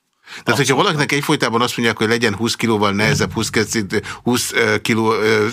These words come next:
Speaker 1: centivel
Speaker 2: Nem, mert,
Speaker 1: nagyobb,
Speaker 2: nem,
Speaker 1: meg
Speaker 2: nem, mert mindezek
Speaker 1: nehezebb.
Speaker 2: mellett, mindezek mellett azért nagyon sok, ö, nagyon sok pozitív élmény ért.
Speaker 1: Én
Speaker 2: Nagyon
Speaker 1: ezt
Speaker 2: sok
Speaker 1: értem.
Speaker 2: Nem,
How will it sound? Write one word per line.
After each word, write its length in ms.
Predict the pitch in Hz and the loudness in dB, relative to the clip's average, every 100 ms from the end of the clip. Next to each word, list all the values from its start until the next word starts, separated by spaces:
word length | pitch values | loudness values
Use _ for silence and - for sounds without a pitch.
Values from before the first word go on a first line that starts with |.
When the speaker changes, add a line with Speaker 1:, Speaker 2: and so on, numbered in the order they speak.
| - | -2
Speaker 1:
centivel 340 | 117 110 277 | 0 2 2
Speaker 2:
Nem, 20 | 104 | 2
mert, 100 | 147 | 2
Speaker 1:
nagyobb, 360 | 113 127 135 123 | 2 0 2 2
Speaker 2:
nem, 80 | 147 | 2
Speaker 1:
meg 100 | 156 | 0
Speaker 2:
nem, 160 | 160 160 | 0 0
mert 140 | 131 | 0
mindezek 200 | 117 127 110 | 2 0 0
Speaker 1:
nehezebb. 200 | 131 101 | 0 -2
Speaker 2:
mellett, 300 | 131 131 123 | 0 0 0
mindezek 420 | 117 117 117 117 | 0 0 0 -2
mellett 320 | 123 123 120 | -2 -2 -2
azért 180 | 117 120 | -2 -2
nagyon 280 | 123 120 110 | -2 0 0
sok, 340 | - 104 - | 0 -2 -2
ö, 320 | 107 101 101 98 | 0 0 0 -2
nagyon 260 | 107 107 101 | -2 -2 -2
sok 260 | - - | -4 -4
pozitív 520 | 101 92 92 - 90 | -4 -4 -4 -2 -2
élmény 480 | 87 90 87 82 82 | 0 -2 -4 -4 -4
ért. 240 | 78 52 - | -4 -4 -6
Speaker 1:
Én 180 | - | -4
Speaker 2:
Nagyon 80 | 185 | -2
Speaker 1:
ezt 160 | 202 202 | -2 -2
Speaker 2:
sok 100 | 247 | 0
Speaker 1:
értem. 540 | 214 - 110 90 123 - | 0 -2 -2 -2 -2 -2
Speaker 2:
Nem, 320 | 285 107 92 | 0 0 -2